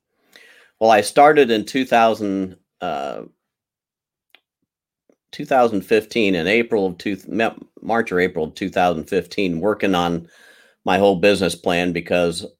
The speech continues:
I knew my company that I was working for was about to be bought or sold.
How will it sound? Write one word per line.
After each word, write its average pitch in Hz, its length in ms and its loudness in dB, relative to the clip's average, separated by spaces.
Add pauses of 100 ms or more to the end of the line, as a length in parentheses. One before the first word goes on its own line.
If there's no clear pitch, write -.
(160)
I 95 100 0
knew 98 160 2
my 87 180 0
company 104 500 0
that 87 100 0
I 107 140 6
was 98 140 0
working 90 340 -4
for 92 240 0
was 82 180 -4
about 92 380 0
to 87 80 -10
be 82 140 -4
bought 80 460 2 (1300)
or 82 160 -6
sold. 90 520 0